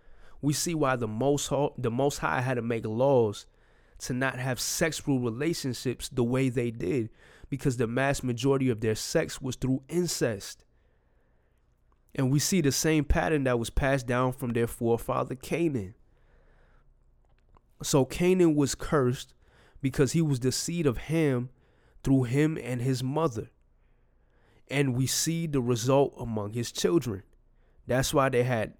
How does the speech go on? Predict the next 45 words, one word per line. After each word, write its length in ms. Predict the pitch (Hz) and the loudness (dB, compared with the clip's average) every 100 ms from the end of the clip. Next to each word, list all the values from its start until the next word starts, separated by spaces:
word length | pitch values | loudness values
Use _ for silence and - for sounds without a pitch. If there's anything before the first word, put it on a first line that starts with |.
| - | -6
all 220 | 139 143 | -4 -2
kind 260 | 151 135 | -2 -2
of 60 | 120 | -2
sexual 360 | - 131 - 123 | -2 -2 -2 -2
immorality, 540 | 113 110 131 151 127 | -2 -2 0 0 -2
because 300 | 117 - 117 | -6 -6 -4
they 120 | 127 | -4
came 340 | - - 113 110 | -6 -6 -6 -4
through 240 | 127 123 | -2 -4
incest. 640 | - 170 160 - 101 - - - _ _ _ - | -2 -2 -2 -4 -6 -8 -18 -20 _ _ _ -10
Canaan 420 | - 123 135 143 | -4 -2 0 -2
is 180 | 131 123 | -2 -4
the 100 | 123 | -2
seed 300 | - 117 110 | -4 -4 -4
of 100 | 110 | -4
incest. 640 | 147 170 - 107 101 - - _ _ - - - - - - - - - | -2 -2 0 -4 -6 -10 -18 _ _ -18 -16 -14 -14 -16 -18 -20 -20 -18
So 260 | - 151 120 | -4 2 2
this 280 | 107 151 190 | 2 0 2
is 120 | 143 | 0
why 200 | 135 131 | 2 2
the 120 | 123 | 2
Most 260 | 120 123 - | 0 0 0
High 140 | 127 | -2
commanded 600 | - 120 107 127 127 107 | -2 -4 -2 0 0 -2
that 120 | 110 | -4
our 240 | 107 110 104 | -2 -2 -2
people, 460 | - 156 131 110 - - - | -2 -4 -4 -6 -8 -20 -12
the 160 | - 135 | -6 -2
Israelites, 440 | 131 127 120 - | 2 2 2 -2
when 100 | 113 | -4
we 140 | 120 - | -6 -4
entered 300 | 123 - 120 | -6 -4 -4
into 240 | 117 - | -4 -4
the 80 | 107 | -6
land, 340 | 107 147 135 | -2 0 0
that 140 | 117 110 | 0 2
we 100 | 127 | 2
were 140 | 113 | 2
not 240 | 113 120 - | 0 -4 -6
to 100 | 104 | -10
marry 420 | 101 131 160 123 | -4 -2 0 0
them. 220 | 104 143 - - - _ _ _ _ _ - | -2 -8 -16 -20 -20 _ _ _ _ _ -12
Because 260 | 123 131 | -4 -2
they 140 | 117 127 | 0 0
had 320 | 127 120 - | 0 -2 -2